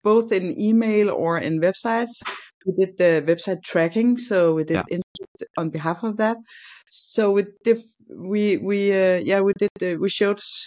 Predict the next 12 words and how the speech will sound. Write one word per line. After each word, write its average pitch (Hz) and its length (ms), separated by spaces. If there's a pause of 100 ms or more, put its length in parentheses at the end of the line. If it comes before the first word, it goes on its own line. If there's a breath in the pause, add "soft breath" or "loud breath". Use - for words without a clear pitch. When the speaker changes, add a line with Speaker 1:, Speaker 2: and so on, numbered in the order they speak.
(120)
Speaker 1:
different 208 400
articles 175 760 (200)
based 170 340
on 160 280
Speaker 2:
Yeah. - 160 (500)
Speaker 1:
your 160 160
interest 151 600
in 156 220
or 143 300
your 139 200
Speaker 2:
Yeah. - 60
Speaker 1:
behavior. 135 400